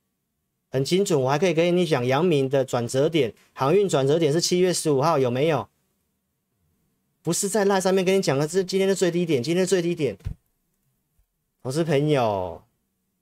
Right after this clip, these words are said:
你自己想想看啦。来，礼拜二，七月十三号，一样卖压偏高，所以一跟二我们不会带会员去乱追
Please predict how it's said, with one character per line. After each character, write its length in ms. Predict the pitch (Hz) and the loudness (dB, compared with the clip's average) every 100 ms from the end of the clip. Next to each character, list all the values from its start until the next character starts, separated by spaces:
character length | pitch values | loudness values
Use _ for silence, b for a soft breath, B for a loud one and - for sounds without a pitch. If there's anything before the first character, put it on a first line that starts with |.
| _ _ _ _ - | _ _ _ _ -10
你 100 | 123 | -8
自 140 | 123 | -4
己 80 | 190 | -2
想 240 | - 113 120 | -2 -4 -4
想 180 | 113 | -6
看 300 | 101 151 120 | -6 -6 -6
啦。 220 | 92 87 _ _ _ _ _ _ _ _ _ _ _ - | -8 -14 _ _ _ _ _ _ _ _ _ _ _ -4
来， 180 | 135 | 0
礼 100 | 135 | 0
拜 220 | 127 156 156 | 0 0 2
二， 240 | 139 117 _ _ _ _ _ _ _ _ _ _ | 0 -4 _ _ _ _ _ _ _ _ _ _
七 160 | - 151 | -6 -2
月 100 | 156 | 0
十 100 | 139 | -2
三 220 | 127 123 | -4 -6
号， 220 | 127 98 _ _ _ _ _ _ _ _ _ | -8 -12 _ _ _ _ _ _ _ _ _
一 160 | - 123 | -10 -2
样 220 | 156 135 | 0 0
卖 160 | 131 139 | 0 0
压 160 | 135 131 | 0 0
偏 240 | 131 120 | -4 -4
高， 300 | 117 110 - _ _ _ _ _ _ | -6 -8 -12 _ _ _ _ _ _
所 200 | - 147 | -4 0
以 280 | 175 135 104 _ | 2 0 -4 _
一 180 | 170 170 | -2 0
跟 180 | 165 170 | 0 2
二 160 | 170 | 2
我 60 | 127 | 2
们 160 | 110 110 | -2 -4
不 140 | 123 | -2
会 80 | 147 | 0
带 140 | 156 | 0
会 100 | 156 | 0
员 100 | 123 | 0
去 120 | 123 | 0
乱 260 | 147 151 131 | 0 0 -2
追 400 | - 131 139 | 0 0 0